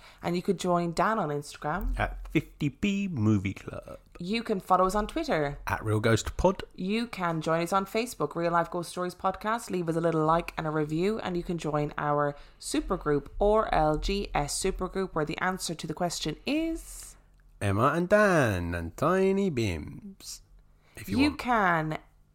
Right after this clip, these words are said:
Speaker 1: send us your stories to real life ghost stories podcast at gmail dot com. And you can also support us on Patreon. If you've got a little spare cash money,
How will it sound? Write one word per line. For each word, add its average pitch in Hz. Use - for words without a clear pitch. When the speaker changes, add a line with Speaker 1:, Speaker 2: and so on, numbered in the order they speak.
Speaker 1:
send 220
us 214
your 202
stories 208
to -
real 165
life 160
ghost 156
stories 156
podcast 147
at 143
gmail 151
dot -
com. 185
And 202
you 202
can 190
also 156
support 180
us 185
on 165
Patreon. 156
If 143
you've 208
got 196
a -
little 185
spare 180
cash -
money, 233